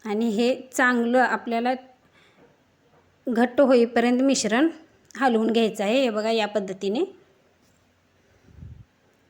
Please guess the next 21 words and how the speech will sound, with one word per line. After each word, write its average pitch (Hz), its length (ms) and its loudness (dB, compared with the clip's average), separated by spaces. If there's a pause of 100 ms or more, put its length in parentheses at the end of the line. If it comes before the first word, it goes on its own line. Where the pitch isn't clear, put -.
(200)
असे 226 220 -4
माझे 240 260 0
व्हिडिओ 226 260 2
पाहण्यासाठी 233 720 -4
लाईक 220 280 -2
करा, 233 260 2
शेअर 226 260 -2
करा 220 260 -4
आणि 254 140 -2
सबस्क्राईब 226 600 -4
करायला 233 400 -2
विसरू 262 360 -4
नका. 202 280 -8 (3250)
हे 214 100 -4
बघा, 208 180 -2
या 202 180 -2
पद्धतीने 196 640 -6 (3000)
हे 240 60 -4
आता 226 180 -4
मिश्रण 220 360 -4
आपलं 226 240 -4